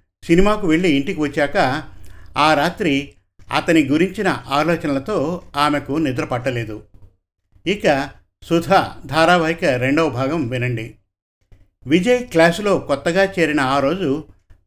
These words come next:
తనకింకా గుర్తుంది. డయాస్ మీదకొచ్చి తనను తాను పరిచయం చేసుకుంటూ చదువంటే తనకు ప్రాణమని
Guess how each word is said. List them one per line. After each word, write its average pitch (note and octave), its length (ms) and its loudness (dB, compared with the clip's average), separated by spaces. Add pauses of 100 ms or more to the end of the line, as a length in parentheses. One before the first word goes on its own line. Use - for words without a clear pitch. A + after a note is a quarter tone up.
(140)
తనకింకా D#3 500 0
గుర్తుంది. B2+ 680 -4 (500)
డయాస్ F3+ 440 4
మీదకొచ్చి D#3+ 760 0 (440)
తనను F3 300 2
తాను F#3+ 340 0
పరిచయం E3 520 0
చేసుకుంటూ D3+ 680 -4 (300)
చదువంటే G#3+ 680 0
తనకు E3+ 280 -2
ప్రాణమని D#3+ 560 0